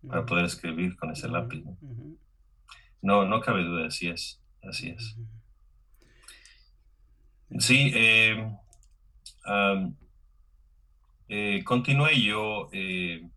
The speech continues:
Speaker 1: no nada más en el grupo de oración, me metí a todo lo, después yo me metí a todo lo que había en la iglesia, ¿no?
Speaker 2: Ujú.
Speaker 1: Porque estaba, yo quería encontrar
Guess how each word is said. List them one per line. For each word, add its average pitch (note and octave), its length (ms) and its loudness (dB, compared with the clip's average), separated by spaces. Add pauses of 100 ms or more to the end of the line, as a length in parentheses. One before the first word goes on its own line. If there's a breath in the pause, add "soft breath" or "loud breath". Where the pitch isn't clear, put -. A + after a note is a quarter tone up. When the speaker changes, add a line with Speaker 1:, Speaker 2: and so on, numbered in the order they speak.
(100)
Speaker 1:
no A#2+ 220 0
nada D#3 240 4
más G#2+ 280 2
en F#2+ 80 0
el F2+ 80 -2
grupo F2+ 220 -4
de F2 80 -2
oración, F#2 380 -2
me F2+ 140 0
metí F#2 320 0
a G2 120 2
todo F#2 220 0
lo, F2 200 -4 (100)
después - 360 -4
yo G2 100 0
me F2+ 100 0
metí F2 220 -2
a E2+ 100 -4
todo - 200 -4
lo F2+ 140 -6
que - 100 -8
había - 120 -8
en - 80 -12
la - 40 -14
iglesia, - 380 -14
¿no? A#2 140 -8
Speaker 2:
Ujú. B2+ 340 -14 (500)
Speaker 1:
Porque E2+ 380 -4
estaba, F2+ 480 4
yo F2+ 160 -2
quería F2 220 -4
encontrar E2 640 -4